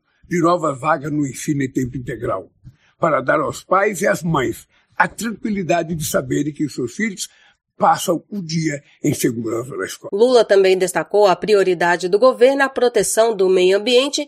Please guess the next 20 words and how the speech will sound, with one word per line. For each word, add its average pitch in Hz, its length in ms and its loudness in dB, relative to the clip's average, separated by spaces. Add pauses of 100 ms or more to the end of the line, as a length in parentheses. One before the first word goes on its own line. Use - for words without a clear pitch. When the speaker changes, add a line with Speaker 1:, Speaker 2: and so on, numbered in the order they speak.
(120)
Speaker 2:
com 294 160 6
a 302 40 6
redução 254 500 0
de 226 100 -6
cinquenta 262 560 0
e 233 60 4
dois 214 200 2
por 196 140 -2
cento 214 380 0
do 202 120 0
desmatamento 220 920 2
na 214 140 4
Amazônia. 214 680 2 (160)
O 180 80 -6
presidente 220 640 4
apontou 196 500 0
ainda 180 460 2
como 208 260 0
resultado 180 640 -2
positivo 254 640 0